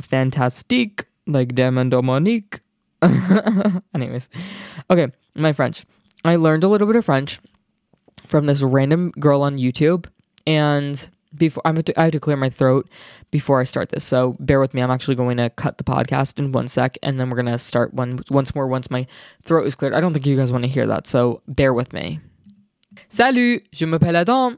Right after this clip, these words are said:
Enchanté de te rencontrer. Okay, so that wasn't, like, that good, but we can do better.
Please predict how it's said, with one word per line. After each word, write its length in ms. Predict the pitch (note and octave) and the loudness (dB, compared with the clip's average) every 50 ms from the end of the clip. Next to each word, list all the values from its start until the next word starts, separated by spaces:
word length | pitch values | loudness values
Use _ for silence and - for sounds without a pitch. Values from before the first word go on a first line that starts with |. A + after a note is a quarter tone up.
| _ _ G#3 | _ _ -6
Enchanté 520 | D3 D3 - - D#3+ D#3+ - A3 B3 A#3 | -6 -4 -2 -2 -4 -2 0 0 0 0
de 120 | G3 F#3 D#3 | 0 -4 0
te 120 | - E3+ | 0 0
rencontrer. 640 | D#3+ D3+ D3+ D3 C#3 - D#3 D3 - - - B3+ E4 - _ _ _ _ _ _ _ _ _ _ _ _ _ - | 0 0 -2 -6 -2 -2 -2 -2 0 0 0 0 0 -2 _ _ _ _ _ _ _ _ _ _ _ _ _ -2
Okay, 200 | E3+ D#3 E3 C#3+ | -2 0 0 0
so 140 | C3 - E3+ | 0 0 2
that 160 | D#3+ E3+ - | 2 2 2
wasn't, 280 | D3+ D#3 D3 F3+ A3 A3+ | 2 0 2 2 0 0
like, 160 | B3+ C4+ G#3+ E3 | 0 -2 -2 -2
that 380 | C3+ B2+ B2+ A#2+ G#2+ G#2+ - | -2 0 0 -2 -2 -4 -6
good, 280 | - D3 C#3+ D#3 F3+ D#3+ | -6 -4 -2 -2 -2 -2
but 100 | D3 - | -2 -2
we 100 | D3+ C#3 | -2 0
can 140 | D#3 D#3 D#3 | -2 -4 -4
do 140 | C#3+ C#3+ | -4 -6
better. 260 | - - - - - | -6 -6 -8 -8 -10